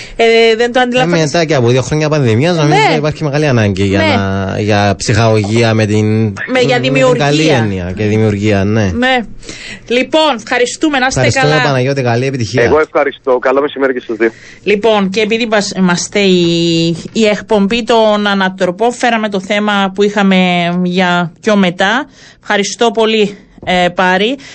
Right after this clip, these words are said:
Speaker 1: Και επιστρέφω, όπως σας είχα πει, ε, προσπαθούσαμε να επικοινωνήσουμε με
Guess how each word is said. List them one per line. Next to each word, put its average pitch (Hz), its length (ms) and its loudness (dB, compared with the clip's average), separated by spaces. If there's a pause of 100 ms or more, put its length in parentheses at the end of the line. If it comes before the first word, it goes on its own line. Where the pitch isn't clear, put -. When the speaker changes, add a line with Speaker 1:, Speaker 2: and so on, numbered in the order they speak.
(120)
Speaker 1:
Και 233 120 -2
επιστρέφω, 240 720 -2
όπως 247 220 -2
σας 208 240 -2
είχα 226 320 0
πει, 247 280 0 (120)
ε, 208 220 2
προσπαθούσαμε 208 540 -2
να 240 80 4
επικοινωνήσουμε 233 800 0
με 226 200 2